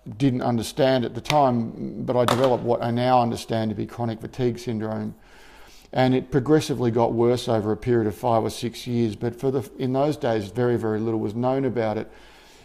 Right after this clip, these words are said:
And it was extremely frustrating to go to multiple doctors. I'd had a lot of support from,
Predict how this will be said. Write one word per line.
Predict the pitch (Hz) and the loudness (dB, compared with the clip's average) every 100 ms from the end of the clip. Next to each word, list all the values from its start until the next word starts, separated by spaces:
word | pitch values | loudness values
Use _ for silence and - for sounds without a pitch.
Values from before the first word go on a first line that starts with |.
| - | -4
And | - 131 127 | 2 2 4
it | |
was | 131 | 2
extremely | 127 - - 139 139 127 117 | 0 -6 -2 2 4 2 -2
frustrating | - 143 139 143 139 117 110 | 0 2 2 2 0 2 2
to | 107 | -2
go | 110 117 110 | 0 2 2
to | 110 | 0
multiple | 90 120 127 113 107 | 2 2 0 -2 -8
doctors. | 98 135 123 - 107 | 0 0 0 -4 -4
I'd | 113 107 | -2 -2
had | 113 113 - - | -4 -4 -8 -6
a | |
lot | 117 120 | 0 0
of | 117 | 0
support | - - 120 117 - | -8 -6 -4 -4 -6
from, | 113 107 | -8 -6